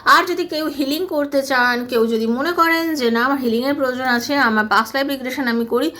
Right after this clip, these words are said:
যদি কেউ মনে করেন আপনার past life regression করাতে চান, then আমার সাথে এই নাম্বারে অবশ্যই যোগাযোগ করবেন, ঠিক আছে? কারণ আমি একজন past life regression therapist। আর আমি প্রত্যেক দিন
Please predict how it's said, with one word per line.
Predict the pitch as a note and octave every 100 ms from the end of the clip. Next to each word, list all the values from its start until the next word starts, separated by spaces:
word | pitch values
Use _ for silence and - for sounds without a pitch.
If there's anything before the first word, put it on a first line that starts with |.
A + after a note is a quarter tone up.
| - - -
যদি | A#3 C#4
কেউ | D#4+
মনে | E4 D4
করেন | C#4
আপনার | C4+ B3 A#3
past | A3 A#3+ C#4+
life | C#4+
regression | C4+ A#3+ A#3+ A#3
করাতে | A#3 A3 A#3 C#4
চান, | F#4
then | F4 A3+
আমার | A3 A3 A3
সাথে | A#3 A3+
এই | D#4
নাম্বারে | A3+ G3+ G3+ A3+
অবশ্যই | F#4+ G3 G3+ - D#4+
যোগাযোগ | B3 F3+ F#3 G3+
করবেন, | - A3+ G3+ F#3 F3+
ঠিক | - C4+
আছে? | F4+
কারণ | G4 A#3
আমি | G#3+ G#3+
একজন | A3 C#4
past | A#3 A#3
life | G#3+
regression | G3+ G3+ G3+ C#4
therapist। | F4 F#3+ D#3+ - - - - - - - - -
আর | F#3+ G#3+
আমি | A3 C#4+
প্রত্যেক | D4 D4+ D4+ E4
দিন | E4+ G4+